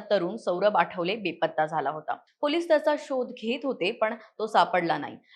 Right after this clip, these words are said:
मात्र एकोणीस ऑगस्टला रात्री अचानक पोलिसांना शिंदेवाडीच्या डोंगरात एक अज्ञात मृतदेह आढळून आला आणि सगळीकडे एकच खळबळ उडाली,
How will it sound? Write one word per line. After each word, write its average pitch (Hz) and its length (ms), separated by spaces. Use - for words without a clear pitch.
मात्र 190 220
एकोणीस 196 440
ऑगस्टला 214 440
रात्री 208 280
अचानक 254 440
पोलिसांना 247 480
शिंदेवाडीच्या 240 600
डोंगरात 247 480
एक - 160
अज्ञात 233 340
मृतदेह 208 440
आढळून 185 440
आला 165 200
आणि 262 240
सगळीकडे 233 480
एकच 247 480
खळबळ 175 340
उडाली, 135 360